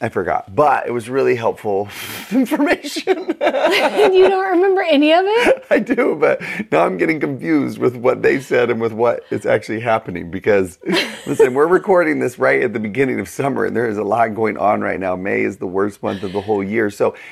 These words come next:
Speaker 1: you're watching this after May. Congratulations. You made it through. Like, you, you did it.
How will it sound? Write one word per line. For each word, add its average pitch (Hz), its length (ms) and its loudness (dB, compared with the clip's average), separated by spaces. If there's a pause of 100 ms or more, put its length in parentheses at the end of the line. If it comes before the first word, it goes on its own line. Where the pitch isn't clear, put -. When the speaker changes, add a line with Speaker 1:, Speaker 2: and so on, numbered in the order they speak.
(280)
Speaker 1:
you're 127 160 4
watching 147 380 2
this 127 140 -6
after 139 420 -2
May. 113 220 0
Congratulations. 110 1120 -2
You 117 200 -6
made 117 220 0
it - 140 -4
through. 101 360 -2
Like, 92 240 -6
you, 98 240 -10
you 104 120 -8
did 113 240 2
it. - 240 -4